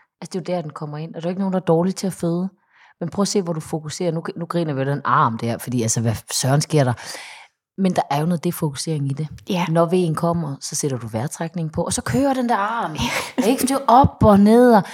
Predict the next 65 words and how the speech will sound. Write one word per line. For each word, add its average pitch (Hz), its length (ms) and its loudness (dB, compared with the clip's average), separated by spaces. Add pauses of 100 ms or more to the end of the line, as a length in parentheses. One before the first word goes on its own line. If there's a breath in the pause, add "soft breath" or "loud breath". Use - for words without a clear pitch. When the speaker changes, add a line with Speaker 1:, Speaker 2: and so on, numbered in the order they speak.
(200 loud breath)
Speaker 1:
og 202 80 -2
så 240 80 -2
skal 233 180 -4
hjernen 208 280 0
jo 196 60 -8
læse 196 260 -10
på 208 60 -12
det. 185 140 -16 (440 loud breath)
Speaker 2:
Ja. 240 160 2 (300 loud breath)
Speaker 1:
Det 202 60 -6
er 220 40 -2
lidt 254 120 -2
ligesom 247 160 -2
sådan 240 160 0
en 196 60 -4
øvelse, 233 220 -4
man 196 100 -4
kan 180 80 -8
lave, 190 120 0
hvis 214 100 -8
man 202 80 -4
har 170 80 -2
migræne. 160 540 0 (160)
Altså, 170 220 -4 (120)
migræne 185 320 6
er 196 40 8
jo - 20 6
ikke 190 80 4
noget 190 120 6
med 170 60 0
fødsel 202 280 0
at 170 80 0
gøre, 160 220 2
men 190 60 0
det 175 80 -2
er 175 40 -6
sådan, 202 120 -4
at 190 60 -4
man 185 140 -2
putter 170 180 -4
den - 80 -4
ene 196 180 -4
tommelfinger 185 600 -6
ind 196 260 -4
i 170 60 -6
håndfladen, 175 460 -2
og 165 80 -2
den 165 100 -6
anden 190 260 -4
på 190 120 0
den 165 120 -4
anden 180 180 -2
modsat, 180 340 -4
og 170 60 -4
så - 40 -8
skal 190 120 -8
man 180 120 -6
holde. 160 300 0
Og 180 100 0
i 190 40 -2
det 196 140 -4 (120)
felt, 269 260 2
hvor 175 100 -2
man 143 160 -6
holder 202 420 0